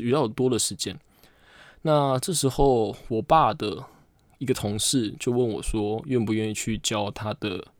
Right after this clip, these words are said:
小孩？那我妈的同事她也有一个，然后去问说愿不愿意教他那个小孩。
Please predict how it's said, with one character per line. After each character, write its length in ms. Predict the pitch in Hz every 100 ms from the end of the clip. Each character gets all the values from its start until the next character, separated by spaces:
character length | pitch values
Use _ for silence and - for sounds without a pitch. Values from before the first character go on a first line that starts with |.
| _ _ _ _
小 240 | - -
孩？ 320 | - 90 80 - _ _ _ - - -
那 100 | -
我 220 | 143 113 95
妈 240 | 117 151
的 40 |
同 220 | 123 - -
事 180 | -
她 160 | 107 -
也 60 | 131
有 160 | 104
一 60 | 50
个， 180 | - - -
然 40 | -
后 120 | 113
去 160 | - 127
问 220 | 127 104
说 100 | 107
愿 80 | 110
不 80 | 101
愿 80 |
意 40 | 101
教 100 | 101
他 160 | 107 107
那 100 | 104
个 60 |
小 140 | 101 -
孩。 220 | - -